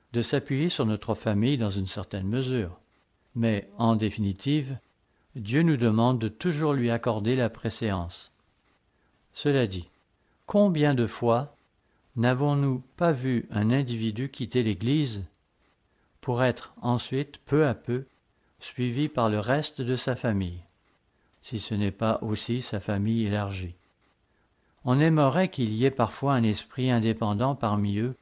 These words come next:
un esprit qui s'interroge alors, disant : «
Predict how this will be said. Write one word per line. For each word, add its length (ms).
un 120
esprit 400
qui 160
s'interroge 640
alors, 400
disant : « 500